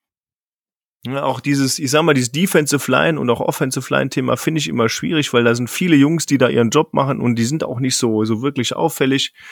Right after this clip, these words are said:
Aber Erik ist da, äh, hat da für mich rausgestochen und hat auch so ein paar Key Plays gemacht.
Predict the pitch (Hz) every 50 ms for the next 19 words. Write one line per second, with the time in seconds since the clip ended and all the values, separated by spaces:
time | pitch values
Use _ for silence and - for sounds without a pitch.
0 | - - - - - - - - - - - - - 87 170 170 160 156 - -
1 | - 143 - - 139 131 131 131 127 - 131 123 123 117 117 117 117 117 117 -
2 | - - 139 - - 139 - - 135 135 151 147 - 131 131 160 190 185 - -
3 | 147 - - 151 151 147 160 139 127 120 131 151 175 - - 143 - - 139 127
4 | - - - - - - - - 190 202 196 - - 175 160 170 165 - - 151
5 | 143 139 143 139